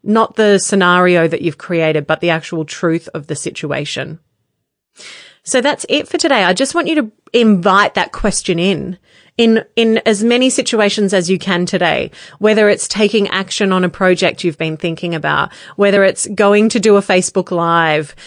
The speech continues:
whether it's an interaction with a friend, whether there's some kind of confrontation or conflict going on,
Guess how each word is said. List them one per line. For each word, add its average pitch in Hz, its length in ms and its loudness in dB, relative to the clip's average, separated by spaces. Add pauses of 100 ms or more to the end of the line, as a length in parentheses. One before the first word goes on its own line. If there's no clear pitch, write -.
(180)
whether 208 300 4
it's 196 220 0
an 196 160 -2
interaction 208 720 0
with 180 140 2
a 170 40 -2
friend, 180 320 0
whether 170 200 0
there's 175 200 0
some 208 220 0
kind 220 380 0
of 196 320 2 (300)
confrontation 196 1000 2
or 185 160 0
conflict 202 720 -2
going 180 280 2
on, 247 360 2